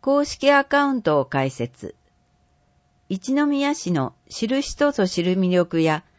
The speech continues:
最新情報を動画や画像でわかりやすく発信します。ぜひご確認ください。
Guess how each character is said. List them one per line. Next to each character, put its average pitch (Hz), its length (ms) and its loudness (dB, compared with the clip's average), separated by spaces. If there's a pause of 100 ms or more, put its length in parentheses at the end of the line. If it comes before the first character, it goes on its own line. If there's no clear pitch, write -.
(300)
最 277 320 -2
新 269 320 -6
情 269 240 2
報 147 420 0
を - 140 -8 (180)
動 262 240 0
画 269 140 0
や 262 160 0
画 240 120 0
像 233 260 0
で 214 280 0
わ 175 80 -2
か 254 160 0
り 262 100 -6
や 269 140 0
す - 140 -12
く 175 100 -4
発 139 260 -6
信 143 300 -8
し 127 160 -14
ま 123 160 -4
す。 - 240 -20 (840)
ぜ 262 140 0
ひ 180 300 -4
ご 160 120 0
確 170 280 -2
認 160 240 -2
く 151 80 -8
だ 139 160 -4
さ 117 180 -4
い。 - 180 -12